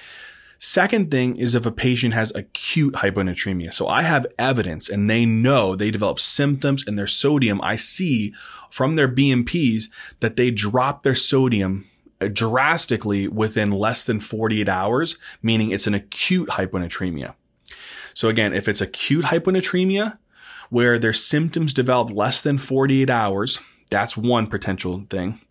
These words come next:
Second thing is if their sodium is less than one twenty. The third thing is if they are symptomatic.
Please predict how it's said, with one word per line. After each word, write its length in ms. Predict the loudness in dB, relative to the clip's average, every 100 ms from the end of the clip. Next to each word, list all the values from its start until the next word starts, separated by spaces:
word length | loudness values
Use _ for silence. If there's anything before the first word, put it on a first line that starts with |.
| _ _
Second 560 | -2 2 2 0 -4 -2
thing 280 | -2 -2 -6 -16 -16 -2
is 180 | 2 2
if 160 | 0
their 140 | -2 0
sodium 560 | 0 2 2 2 2
is 140 | 2 0
less 200 | 0 0
than 200 | 2 2
one 160 | 0
twenty. 540 | -2 -2 0 0 -4 -6 _ _ -20 -20 -20 -20 -18 -2
The 120 | 0 0
third 580 | -4 0 2 4 4
thing 440 | 2 2 2 0 0
is 180 | 0 2
if 160 | 0 2
they 140 | 2
are 100 | 2
symptomatic. 1040 | 0 2 2 2 0 0 0 -2 -8 -16